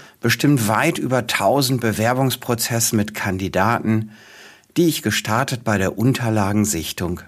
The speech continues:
durchgeführt habe. Herzlich willkommen bei M S P Insights, dem Podcast für Systemhauschefs und Führungskräfte, die im Bereich Dienstleistungen und Managed Services profitabel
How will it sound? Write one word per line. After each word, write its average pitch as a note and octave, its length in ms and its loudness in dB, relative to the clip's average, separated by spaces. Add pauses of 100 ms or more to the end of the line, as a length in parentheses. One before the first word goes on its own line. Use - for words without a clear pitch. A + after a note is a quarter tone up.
(120)
durchgeführt - 680 -8
habe. - 160 -18 (1120)
Herzlich F#3 400 2
willkommen A2+ 400 2
bei F#2+ 120 0
M D2+ 180 -8
S - 160 -6
P - 100 -8
Insights, - 640 -8 (600)
dem E3+ 240 4
Podcast - 640 -4
für D#2+ 120 -4
Systemhauschefs G2+ 1000 -2
und - 140 -12
Führungskräfte, A2+ 1000 0 (640)
die F#3 60 4
im G#3 100 6
Bereich E2+ 380 -2
Dienstleistungen G2+ 1040 0
und - 80 -16
Managed C2 340 -8
Services F2+ 580 -2
profitabel D#2+ 920 -6